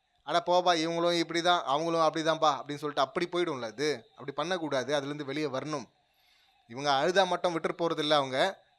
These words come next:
But அழுதுட்டு, "நான் அழுதுட்டேன்" அப்படிங்கிறதுனால விடாதீங்க <laughs> அப்படின்லாம் சொல்லும்போது எனக்கு சிரிப்பா தான் இருந்துச்சு. இதுல அந்த சாப்பாடை பத்தி பேசும்போது கூட சொல்லிட்டு இருந்தாங்க, "இவ்வளோ கேவலமானவனா இவன்?" அப்படின்னு சொல்லிட்டு எஃப் ஜேவை. ஐயோ, அதை விட பயங்கர கேவலமானவங்க.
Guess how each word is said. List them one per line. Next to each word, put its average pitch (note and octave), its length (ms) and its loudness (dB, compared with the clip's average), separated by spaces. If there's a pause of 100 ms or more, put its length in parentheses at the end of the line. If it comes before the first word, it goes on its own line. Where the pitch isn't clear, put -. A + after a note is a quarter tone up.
(100)
But D#3+ 200 -2
அழுதுட்டு, G#3 440 2
"நான் E3+ 180 4
அழுதுட்டேன்" G3+ 480 4
அப்படிங்கிறதுனால F#3+ 600 2
விடாதீங்க F3+ 500 2
<laughs> D#3 500 -4
அப்படின்லாம் E3 440 -6
சொல்லும்போது D3+ 320 -4
எனக்கு C#3+ 200 -8
சிரிப்பா D3 260 -2
தான் D3+ 140 2
இருந்துச்சு. C3 340 -8 (640)
இதுல E3+ 220 4 (180)
அந்த D#3+ 200 -2
சாப்பாடை G#3+ 460 6
பத்தி F3 240 -6
பேசும்போது E3+ 400 -4
கூட E3 120 -4
சொல்லிட்டு D#3 260 -6
இருந்தாங்க, C3 260 -4 (640)
"இவ்வளோ F#3 240 0 (180)
கேவலமானவனா G#3+ 600 4
இவன்?" G3+ 340 2 (180)
அப்படின்னு D3 320 -4
சொல்லிட்டு C#3+ 280 -4
எஃப் C3 180 2
ஜேவை. C#3+ 300 2 (440)
ஐயோ, E3 260 0 (300)
அதை C3+ 240 0
விட G3+ 160 8
பயங்கர F3 420 2
கேவலமானவங்க. D#3+ 760 0